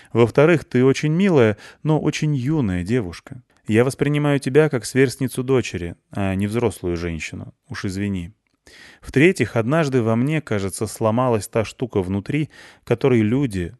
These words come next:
любят друг друга. Я вот чего не понимаю.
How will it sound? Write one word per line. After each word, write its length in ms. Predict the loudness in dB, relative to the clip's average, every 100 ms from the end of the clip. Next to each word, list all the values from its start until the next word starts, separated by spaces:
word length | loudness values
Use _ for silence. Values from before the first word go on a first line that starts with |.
| _
любят 400 | -2 0 2 0
друг 240 | 0 -4 -2
друга. 460 | -4 -4 -6 -12 -18 _ _ _ _ _ _ _ -20 -20 -20 _ _ _ _
Я 180 | 0
вот 180 | 2 2
чего 240 | 0 -2 -2
не 100 | -2
понимаю. 640 | -2 0 2 2 0 -6